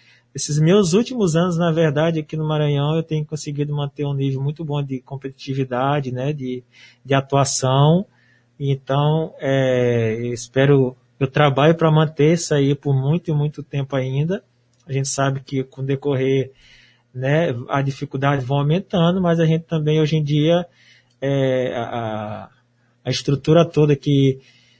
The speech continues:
que, que é dada hoje, tecnologia, suplementação, a gente pode estender essa carreira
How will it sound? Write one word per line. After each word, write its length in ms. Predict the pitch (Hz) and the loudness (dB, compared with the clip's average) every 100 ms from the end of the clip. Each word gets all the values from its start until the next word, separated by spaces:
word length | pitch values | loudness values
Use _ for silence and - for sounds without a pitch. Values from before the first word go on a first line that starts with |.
| _ _ _ _ - | _ _ _ _ -6
que, 120 | 143 | -6
que 280 | 135 - 165 | -6 0 0
é 80 | |
dada 380 | 156 151 170 156 | 4 4 4 4
hoje, 440 | 147 160 170 147 135 | 2 2 2 0 -2
tecnologia, 960 | 156 156 160 156 151 123 143 160 147 | -4 -2 -2 0 0 0 -2 0 -2
suplementação, 920 | 139 151 156 151 147 147 - 143 147 | -4 -6 -2 -2 -2 -4 -6 -6 -2
a 60 | 151 | -2
gente 120 | 143 - | -4 -4
pode 200 | 147 151 | -6 -6
estender 460 | - 143 139 143 | -4 -4 -2 -2
essa 200 | 139 - | -2 -6
carreira 540 | 135 139 135 139 135 | -6 -2 0 0 -2